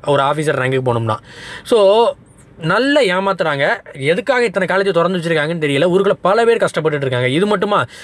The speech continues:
இந்த ஒரு துறையில இருக்க நடக்கிற விஷயங்கள் தான் நான் சொல்லியிருக்கேன். இந்த மாதிரி அரசு வேலைவாய்ப்பு சம்மந்தப்பட்டதுலேருந்து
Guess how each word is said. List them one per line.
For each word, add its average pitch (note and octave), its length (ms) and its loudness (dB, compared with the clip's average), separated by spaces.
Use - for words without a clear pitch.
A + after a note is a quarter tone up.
இந்த D#3 300 0
ஒரு F#3 300 0
துறையில G3+ 220 2
இருக்க F#3+ 160 2
நடக்கிற F3 280 -2
விஷயங்கள் E3+ 340 0
தான் D#3+ 100 0
நான் D3 100 -2
சொல்லியிருக்கேன். C#3+ 220 -2
இந்த C3+ 140 0
மாதிரி D#3 200 2
அரசு E3 360 -2
வேலைவாய்ப்பு D3+ 440 2
சம்மந்தப்பட்டதுலேருந்து C#3+ 840 0